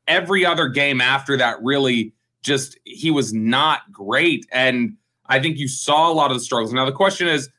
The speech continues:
did he need to find a rhythm? Were, were there issues with injuries, whatever else? But I'll remind you, you saw it just like I did out there in Oxnard or at the Star. You had Dorrance Armstrong and other guys beating him in practice, and we never used to see that.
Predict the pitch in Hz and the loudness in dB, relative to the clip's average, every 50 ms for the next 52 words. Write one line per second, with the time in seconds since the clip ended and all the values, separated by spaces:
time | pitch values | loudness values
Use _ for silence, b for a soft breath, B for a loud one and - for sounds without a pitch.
0 | _ _ _ _ _ _ _ _ - 123 151 160 151 147 160 165 170 180 175 165 | _ _ _ _ _ _ _ _ -2 0 2 2 2 2 2 0 0 0 0 2
1 | 170 165 165 160 160 143 147 143 143 135 147 147 143 143 143 143 139 135 135 _ | 2 2 2 2 2 2 2 2 2 2 2 2 2 0 -2 -2 -4 -6 -10 _
2 | _ _ _ _ _ - 123 135 143 139 139 139 139 131 135 131 127 127 123 - | _ _ _ _ _ 0 2 2 2 2 2 2 2 2 2 2 0 0 -2 -4
3 | - 156 165 160 160 - 170 165 156 131 147 147 151 147 143 139 139 143 139 135 | -2 -2 -2 0 0 2 2 2 2 0 0 -2 0 -2 0 0 0 0 0 0
4 | 120 110 117 131 156 160 160 156 131 139 143 143 139 135 131 131 - - 147 156 | -2 -4 -2 0 2 2 2 2 2 2 2 2 4 2 2 0 -2 0 2 2
5 | 196 226 226 214 180 175 170 196 220 208 156 131 139 135 135 123 120 - _ _ | 2 2 2 0 0 2 2 2 2 0 0 0 0 0 0 -2 -4 -10 _ _
6 | _ _ _ _ _ _ _ _ _ - - _ - 160 190 202 196 - 240 202 | _ _ _ _ _ _ _ _ _ -20 -20 _ -2 0 0 0 2 2 4 4
7 | 190 214 226 - 151 165 165 170 180 160 156 143 143 151 156 180 165 156 156 160 | 4 4 2 0 -4 -6 -2 0 0 0 2 2 0 2 2 2 2 2 2 2
8 | 156 165 143 135 131 127 135 135 131 - - 143 147 165 196 196 185 160 135 - | 2 0 0 2 2 2 2 0 0 -4 -2 0 2 2 4 4 2 2 0 -2
9 | 131 131 - - - 120 117 123 151 180 180 - _ _ _ - 208 247 269 - | -6 -10 -6 -4 -2 0 2 2 2 0 -2 -8 _ _ _ -2 0 0 0 0
10 | 151 - 175 190 208 214 190 - 180 170 185 226 226 208 - 180 151 131 123 131 | 0 2 2 2 2 2 0 2 2 2 2 2 2 0 0 0 2 2 2 0
11 | 151 175 208 196 190 175 147 120 107 - - 139 160 220 254 233 160 131 127 120 | 0 0 0 0 2 0 0 0 -2 -4 -6 -4 -2 -2 -2 -2 -2 -2 -4 -4
12 | 117 107 104 - 143 151 185 202 196 - 139 135 120 123 147 160 151 135 135 127 | -4 -6 -6 -2 0 0 0 0 -2 -6 -10 -8 -6 -4 -2 -2 0 0 0 0
13 | 123 143 165 220 214 180 160 131 117 117 120 120 113 - - 113 - - - 156 | 0 0 0 0 -2 -4 -6 -6 -4 -4 -4 -4 -6 -8 -10 -10 -10 -8 -6 -4
14 | 170 139 107 98 92 90 82 - | -4 -2 -2 -4 -6 -8 -10 -14